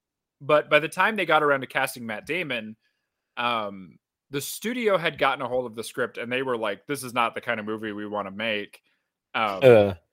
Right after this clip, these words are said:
Speaker 1: because his movie was very, like, like, Tony Gilroy's version is very gritty. It's, like, toned down, very, like, low key.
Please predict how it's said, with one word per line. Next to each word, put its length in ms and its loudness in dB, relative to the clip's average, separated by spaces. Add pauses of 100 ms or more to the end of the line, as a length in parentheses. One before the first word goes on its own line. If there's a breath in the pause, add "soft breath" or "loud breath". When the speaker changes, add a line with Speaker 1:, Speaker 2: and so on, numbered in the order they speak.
(220)
Speaker 1:
because 280 -2
his 200 -4
movie 300 0
was 180 -6
very, 320 0
like, 320 -4
like, 160 -6
Tony 200 -8
Gilroy's 380 -4
version 360 -6
is 120 -14
very 240 -2
gritty. 640 -2
It's, 180 -6
like, 280 -8
toned 320 -4
down, 500 2
very, 340 -2
like, 380 -6 (380)
low 180 0
key. 480 -8